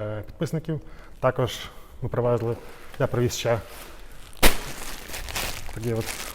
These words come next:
пакунок. Тут є, е, брендоване худі Giants Live. І також тут є, е, брендована футболка Giants Live World Tour Final двадцять двадцять чотири.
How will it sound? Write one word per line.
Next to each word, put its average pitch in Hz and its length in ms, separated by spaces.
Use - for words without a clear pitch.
пакунок. 165 380
Тут 127 140
є, 117 220
е, 120 60
брендоване 123 480
худі 180 300
Giants 127 260
Live. 139 240
І 131 100
також 127 340
тут 127 220
є, 123 120
е, 123 80
брендована 127 400
футболка 123 320
Giants 143 260
Live 147 260
World 123 220
Tour 113 120
Final 127 340
двадцять 117 260
двадцять 117 200
чотири. 170 260